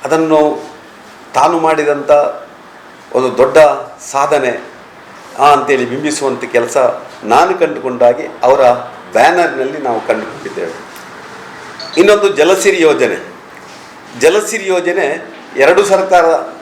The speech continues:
ಇರುವಾಗ ಆಗಿದೆ. ಅದು ಸಂಜೀವ್ ಮಠಂದೂರು ಬರಬೇಕಿದ್ರೆ ಇಲ್ಲಿ ಮೈತ್ರಿ ಸರ್ಕಾರ ಇತ್ತು, ಆಗ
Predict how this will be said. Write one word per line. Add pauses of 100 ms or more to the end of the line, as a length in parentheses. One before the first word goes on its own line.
(120)
ಇರುವಾಗ
ಆಗಿದೆ.
ಅದು (720)
ಸಂಜೀವ್
ಮಠಂದೂರು
ಬರಬೇಕಿದ್ರೆ (280)
ಇಲ್ಲಿ
ಮೈತ್ರಿ
ಸರ್ಕಾರ
ಇತ್ತು, (640)
ಆಗ